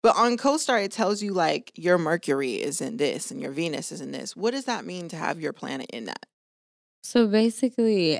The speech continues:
Speaker 2: every placement, well, one, I gotta shout out my signs really quick.
Speaker 1: Yes, go off.
Speaker 2: Shout out!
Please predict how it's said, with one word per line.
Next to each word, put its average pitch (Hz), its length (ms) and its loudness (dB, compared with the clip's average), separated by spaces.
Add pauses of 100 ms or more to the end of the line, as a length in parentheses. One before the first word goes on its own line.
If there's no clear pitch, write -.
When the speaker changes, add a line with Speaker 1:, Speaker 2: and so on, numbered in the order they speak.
Speaker 2:
every 190 380 0
placement, 170 460 -2
well, 160 180 0
one, 190 220 2
I 170 220 0
gotta 208 200 2
shout 160 280 0
out 143 140 -6
my 147 160 -4
signs 170 500 -2
really 196 240 0
quick. 208 260 -2
Speaker 1:
Yes, 190 600 2
go 185 80 0
off. 156 260 4
Speaker 2:
Shout 208 220 6
out! 208 600 4